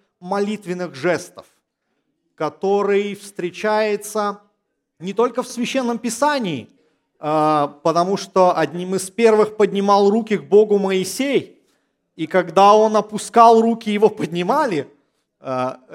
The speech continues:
его руки поднимали, но еще и этот жест называется аронта,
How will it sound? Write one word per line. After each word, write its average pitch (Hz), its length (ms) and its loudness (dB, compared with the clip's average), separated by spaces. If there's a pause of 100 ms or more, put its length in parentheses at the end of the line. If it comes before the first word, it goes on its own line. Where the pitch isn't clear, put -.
(120)
его 160 360 -6
руки 190 260 -4
поднимали, 180 680 -4
но 165 180 -8
еще 170 320 -6
и 202 140 2
этот 196 260 -4
жест 208 400 0 (120)
называется 202 600 0
аронта, 277 480 -4